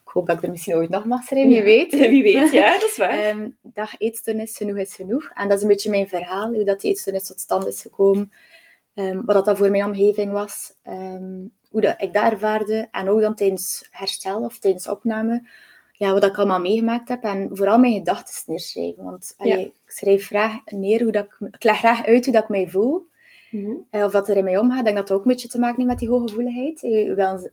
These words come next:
Speaker 1: uitleggen, dat is denk ik iets dat we allemaal, eh,
Speaker 2: Ja.
Speaker 1: een beetje hebben. Van, je wil altijd wel verantwoorden en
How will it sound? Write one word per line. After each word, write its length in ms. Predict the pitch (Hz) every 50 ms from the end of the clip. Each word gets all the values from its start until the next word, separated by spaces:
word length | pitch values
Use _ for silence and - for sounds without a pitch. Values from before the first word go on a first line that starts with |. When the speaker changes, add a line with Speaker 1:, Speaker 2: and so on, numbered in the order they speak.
| _ _
Speaker 1:
uitleggen, 480 | - 196 214 226 - 247 240 240 240 220
dat 80 | 208
is 60 | 208
denk 160 | - 190 190 -
ik 120 | 202 202
iets 120 | 214 190 -
dat 220 | 190 185 185 185
we 140 | 190 185 190
allemaal, 460 | 202 208 202 196 190 202 214 240 - _ _ _
eh, 200 | - 226 208 214 247
Speaker 2:
Ja. 80 | 240
Speaker 1:
een 60 | 226 220
beetje 260 | 220 220 - - 226
hebben. 300 | 214 220 214 226 247 233
Van, 200 | 214 202 202 202
je 140 | 214 208 196
wil 100 | 190 -
altijd 220 | 196 196 226 -
wel 180 | - 208 202 190
verantwoorden 600 | 190 180 190 220 226 226 - 233 226 220 202
en 60 | 185